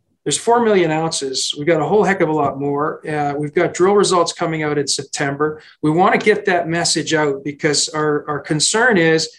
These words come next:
that the, the, the smarter corporates out there that are looking to fill their pipelines will see that value before your audience sees it.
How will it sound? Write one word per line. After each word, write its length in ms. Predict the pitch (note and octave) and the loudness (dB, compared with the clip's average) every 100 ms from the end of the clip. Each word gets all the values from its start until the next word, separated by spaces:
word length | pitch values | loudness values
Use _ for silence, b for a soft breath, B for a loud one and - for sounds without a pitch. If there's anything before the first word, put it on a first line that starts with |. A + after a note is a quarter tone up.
| b b _ | b b _
that 360 | E3 D#3 D#3 | 0 0 -2
the, 160 | D#3 D3 _ | -8 -8 _
the, 400 | D3 D3 D3 D3 | 0 2 0 -2
the 240 | D3+ D3 | -4 -2
smarter 480 | C#3+ - G3+ A#3 A3 | -2 2 2 2 0
corporates 420 | - G3+ G3+ F3+ | 2 2 0 0
out 200 | E3+ D3+ | -2 0
there 220 | D#3 D3 | -2 -2
that 120 | C#3+ C#3+ | -2 -2
are 80 | |
looking 280 | D3 E3+ F3+ | -2 -4 -6
to 60 | D#3 | -6
fill 220 | - F3 | 0 2
their 180 | E3 C#3+ | 2 0
pipelines 800 | - E3+ F3 D3+ C3+ C3+ - b b b | 0 -2 0 -4 -4 -6 -8 b b b
will 140 | D3+ | -2
see 240 | D3 - A3 | 0 2 4
that 260 | G3+ E3+ | 4 4
value 400 | E3+ E3 E3 D#3 | 2 2 2 0
before 640 | C#3+ C#3+ D#3+ D#3 D3+ D3 - | -2 -8 -2 0 2 0 -4
your 400 | D3+ D#3+ F3+ F3+ | -2 2 2 2
audience 540 | D#3+ E3 D#3 C#3 - - | 0 2 0 -4 -8 -4
sees 400 | - D#3+ C#3 C#3 | -4 -2 -2 -4
it. 240 | D3+ - | -6 -10